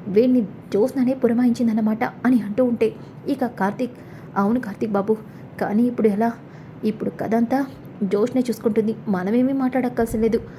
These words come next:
అని, "అయ్యో గౌతమ్ బ్రో, ఇదేంటి నీ మీద ఇన్ని నిందలు వేస్తున్నారు? నువ్వెంత మంచోడివి" అని అంటూ ఉంటే ఇక శివనారాయణ, "నోరు మీరా, నువ్వు వీడి మంచితనం గురించి ఏమీ చెప్పనవసరం లేదు" అంటూ ఉంటే ఇక జ్యోత్స్న,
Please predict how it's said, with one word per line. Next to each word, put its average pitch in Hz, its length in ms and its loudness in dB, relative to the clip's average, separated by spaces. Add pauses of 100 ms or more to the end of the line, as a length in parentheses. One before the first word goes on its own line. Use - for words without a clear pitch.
(220)
అని, 254 240 4 (420)
"అయ్యో 214 260 4
గౌతమ్ 226 300 4
బ్రో, 233 140 2 (360)
ఇదేంటి 254 320 0
నీ 240 80 6
మీద 240 160 6
ఇన్ని 233 280 4
నిందలు 262 280 4
వేస్తున్నారు? 240 560 2 (340)
నువ్వెంత 220 380 0
మంచోడివి" 254 560 2 (140)
అని 240 180 4
అంటూ 208 220 -2
ఉంటే 226 300 4 (120)
ఇక 277 160 0
శివనారాయణ, 233 580 2 (320)
"నోరు 254 220 4
మీరా, 254 360 0 (420)
నువ్వు 208 380 2 (300)
వీడి 220 200 8
మంచితనం 202 440 2
గురించి 226 300 4
ఏమీ 240 100 4 (100)
చెప్పనవసరం 247 460 0
లేదు" 220 200 2
అంటూ - 600 -12
ఉంటే 240 300 0 (140)
ఇక 285 280 -2 (1200)
జ్యోత్స్న, 240 440 0